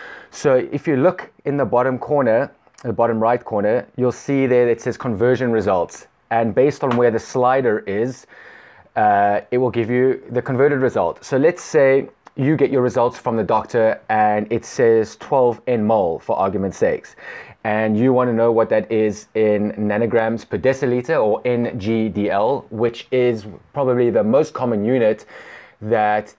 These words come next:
T R T is measured in. Well, you just, you, you just move the slider to where twelve is.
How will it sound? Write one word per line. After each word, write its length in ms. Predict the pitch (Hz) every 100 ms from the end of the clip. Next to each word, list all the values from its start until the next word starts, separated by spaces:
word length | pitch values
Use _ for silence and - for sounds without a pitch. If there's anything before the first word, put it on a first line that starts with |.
| _ -
T 160 | 147
R 140 | 127 120
T 420 | - 117 110 104 _
is 120 | 107
measured 360 | 98 113 117 98
in. 160 | 85 - _ _ - - -
Well, 240 | 170 190 156
you 100 | 139
just, 280 | 170 -
you, 180 | 113 123
you 280 | 139 123 117
just 200 | 160 147
move 140 | 143
the 80 | 135
slider 360 | - 139 127 123
to 100 | 120
where 140 | 110
twelve 340 | - 156 160 165
is. 300 | 160 143